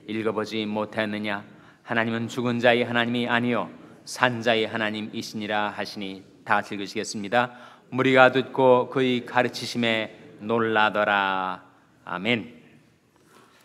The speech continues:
할렐루야. 서로의 평강의 복을 기원하는 마음으로 샬롬 인사 나누시기 바랍니다. 샬롬. 샬롬. 오늘도 금요 새벽 기도에 잘 나오셨습니다.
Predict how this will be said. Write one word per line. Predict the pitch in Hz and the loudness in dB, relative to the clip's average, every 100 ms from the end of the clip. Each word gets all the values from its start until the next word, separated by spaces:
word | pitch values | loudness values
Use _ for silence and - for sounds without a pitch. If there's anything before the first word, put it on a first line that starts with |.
| _ - _ _ _ _ - | _ -20 _ _ _ _ -4
할렐루야. | 120 127 127 131 127 104 - - - _ - - | 2 6 6 6 8 6 4 -14 -20 _ -20 -20
서로의 | - 135 131 | -10 -4 -2
평강의 | 127 131 127 131 131 | 0 2 6 6 4
복을 | 131 143 151 147 | 4 8 8 6
기원하는 | 135 123 113 110 | 2 2 0 -2
마음으로 | 104 98 95 113 131 131 123 | -2 -2 -2 -4 -4 -4 -8
샬롬 | - 110 110 107 104 95 90 117 | -2 0 2 2 2 -2 -6 -8
인사 | 107 95 101 | -6 -4 -6
나누시기 | 95 92 92 98 | -6 -10 -12 -10
바랍니다. | 98 92 92 90 87 | -8 -8 -8 -10 -6
샬롬. | 117 113 120 82 - - - _ - - _ _ _ _ _ _ - | -2 2 2 0 -12 -20 -20 _ -20 -20 _ _ _ _ _ _ -14
샬롬. | - 92 87 82 78 78 _ _ _ _ _ _ _ _ _ | -8 -6 -4 -8 -10 -18 _ _ _ _ _ _ _ _ _
오늘도 | 135 131 135 | -4 0 2
금요 | 139 131 123 | 2 2 0
새벽 | 120 120 110 101 | 0 -2 -2 -4
기도에 | - 92 92 95 123 139 139 - _ | -8 -8 -6 -2 0 -2 -4 -16 _
잘 | - 92 90 - | -14 -10 -8 -10
나오셨습니다. | 85 87 82 87 - 87 82 - | -10 -12 -12 -16 -16 -16 -18 -20